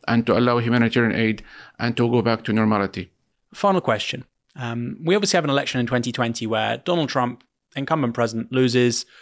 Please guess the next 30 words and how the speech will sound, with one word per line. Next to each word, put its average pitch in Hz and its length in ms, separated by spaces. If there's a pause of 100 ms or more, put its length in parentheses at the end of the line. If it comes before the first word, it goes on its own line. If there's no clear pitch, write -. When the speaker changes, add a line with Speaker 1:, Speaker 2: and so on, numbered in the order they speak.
(360)
Speaker 2:
Joe 165 160
Biden 120 560
enters 123 300
the 113 80
White 110 240
House. 104 640 (500)
Uh, 123 340
Trump 202 340
had 147 160
a 135 60
particularly 131 320
close - 340
relationship 117 440
to 117 120
Israel, 110 400
particularly - 280
through 107 280
his 104 440
son-in-law, 101 600
Jared - 280
Kushner. 120 460 (640)
You 110 120
have 110 160
the 110 100
Abraham 113 320
Accords 113 340
and 110 160
whatnot. 113 460 (1600)
And 151 160
yet, 175 760